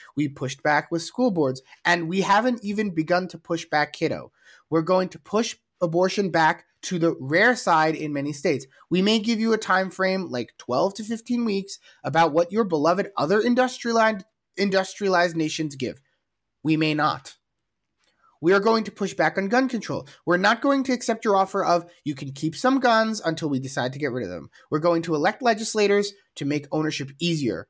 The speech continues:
We're claiming our rights back. We're going to push back on the L G B T Q agenda. We're going to make your lives miserable when you try to get our kids to question their gender.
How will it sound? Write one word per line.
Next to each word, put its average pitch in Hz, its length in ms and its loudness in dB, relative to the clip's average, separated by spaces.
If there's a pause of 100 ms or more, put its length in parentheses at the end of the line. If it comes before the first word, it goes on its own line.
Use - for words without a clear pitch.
We're 123 80 -10
claiming 175 360 0
our 160 120 2
rights 135 260 0
back. - 320 -6 (320)
We're 151 80 -2
going 156 240 0
to 143 100 -16
push 180 380 -2 (100)
back 151 240 2
on 143 60 -8
the 135 80 -10
L 143 140 -6
G 139 160 -6
B 143 160 -8
T 139 160 -12
Q 127 200 -6
agenda. 151 420 -2 (220)
We're 156 100 -4
going 190 140 2
to 180 60 2
make 180 180 -2
your 190 120 2
lives 170 280 2
miserable 175 720 2 (160)
when 160 160 0
you 180 100 0
try 160 200 0
to 165 80 0
get 147 120 0
our 147 120 0
kids 127 260 -14
to 139 80 -16
question - 360 -12
their 165 100 -4
gender. 233 360 0